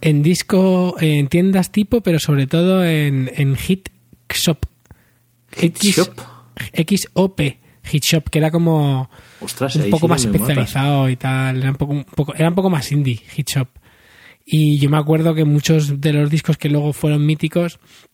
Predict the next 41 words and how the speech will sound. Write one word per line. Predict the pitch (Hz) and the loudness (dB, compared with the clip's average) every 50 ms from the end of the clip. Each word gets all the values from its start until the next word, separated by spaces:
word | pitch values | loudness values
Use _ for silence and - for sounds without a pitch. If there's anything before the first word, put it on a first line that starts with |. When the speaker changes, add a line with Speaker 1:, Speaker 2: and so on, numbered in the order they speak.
| _ _ _ _ _ _ _ _ _ _ - - - - | _ _ _ _ _ _ _ _ _ _ -16 -16 -8 -2
Speaker 1:
yo | 147 147 151 | 0 2 2
los | 156 156 | 2 4
veía | 151 165 160 160 160 151 | 2 2 2 2 2 2
ahí. | 147 156 165 180 180 - - - - - - | 2 2 2 0 -2 -6 -14 -20 -20 -20 -6
Claro, | - - 185 175 | -2 0 2 2
en | 151 | 0
aquella | - - 143 143 151 151 160 | 0 -2 -2 0 2 2 2
época | 160 160 185 185 190 175 | 2 0 0 2 2 2
no | 165 165 | 4 4
había | 170 165 160 151 | 4 4 4 4
ni | 147 143 143 139 | 4 4 2 2
reseñas | 131 127 131 131 113 - 147 143 156 156 151 143 | 2 0 0 0 0 0 2 2 2 2 2 2
musicales, | 156 156 147 - 151 - 156 160 160 147 | 2 2 0 -2 -2 -2 0 2 2 2
bueno, | 151 139 113 | 2 0 0
sí, | - - 135 123 - | 0 -2 -2 -2 -2
quiero | - 123 120 | -2 -2 0
decir, | 110 135 120 | 0 -2 -2
había | 110 117 117 | -2 -4 -4
prensa, | - 135 147 147 143 143 | 0 0 2 2 2 0
pero | 127 131 117 113 | 0 -2 -4 -2
no | 117 117 | -2 0
había, | 117 123 127 123 120 120 123 - - - - 170 127 - - - | 0 0 0 0 -2 -2 -4 -6 -10 -16 -16 -16 -16 -16 -12 -6
no | - 151 | -4 -2
mirabas | 147 147 147 147 143 - | 0 0 0 0 0 0
en | 156 | 0
internet | 147 143 135 147 135 135 135 135 135 131 | 0 2 2 0 0 0 0 0 0 0
las | 135 135 | 0 0
valoraciones | 139 135 131 127 117 - 147 143 139 131 | 2 2 2 0 0 0 2 2 2 2
ni | 127 127 | 2 2
nada. | 135 160 175 151 120 - - - - - - - - - - - | 2 2 0 0 -2 -6 -14 -20 -20 -20 -20 -20 -20 -20 -20 -10
Entonces | _ 139 139 131 147 147 135 | _ -2 0 2 2 2 2
tú | 151 | 2
te | 139 160 | 0 0
enterabas | 156 151 156 160 165 160 | 0 2 2 2 2 2
que | - 151 | 2 0
había | 143 139 | 2 2
salido | 151 156 156 151 | 2 2 2 2
un | 151 151 | 4 2
disco | 160 156 - - 147 | 2 0 0 0 0
de | 143 147 | 2 2
alguien | 156 156 160 165 175 175 190 165 | 2 2 2 2 2 2 0 -2